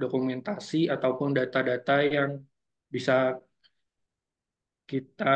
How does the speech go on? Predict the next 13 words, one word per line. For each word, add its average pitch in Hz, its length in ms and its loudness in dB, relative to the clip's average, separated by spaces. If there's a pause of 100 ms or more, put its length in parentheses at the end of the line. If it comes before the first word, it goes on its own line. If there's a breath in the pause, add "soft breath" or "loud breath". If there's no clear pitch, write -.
(680)
cek 151 180 4 (540)
itu - 140 -4 (180)
sudah 131 220 2 (140)
nggak 123 200 2 (120)
sesuai 127 320 0 (100)
lagi 123 180 -2 (100)
dengan 127 240 -2 (100)
apa 127 180 -4
yang 123 120 0
ada 117 180 -4
di 120 120 -4
lapangan. 117 480 -6
Jadi 117 120 -2